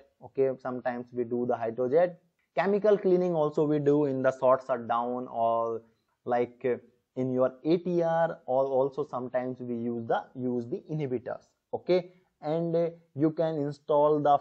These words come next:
filters or strainer at the upstream of the heat exchanger to remove the impurities,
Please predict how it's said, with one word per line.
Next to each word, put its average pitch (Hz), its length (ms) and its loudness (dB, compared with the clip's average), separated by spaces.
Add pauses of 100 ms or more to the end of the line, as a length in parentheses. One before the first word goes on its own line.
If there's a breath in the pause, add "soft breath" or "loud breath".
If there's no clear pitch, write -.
filters 180 480 2
or 147 240 0
strainer 165 480 -4
at 127 240 -2
the 139 260 -2
upstream 175 600 -2
of 147 200 -2
the 156 120 -2
heat 156 180 -4
exchanger 170 600 -2 (100)
to 165 200 -4
remove 156 540 0
the 156 100 4
impurities, 196 760 0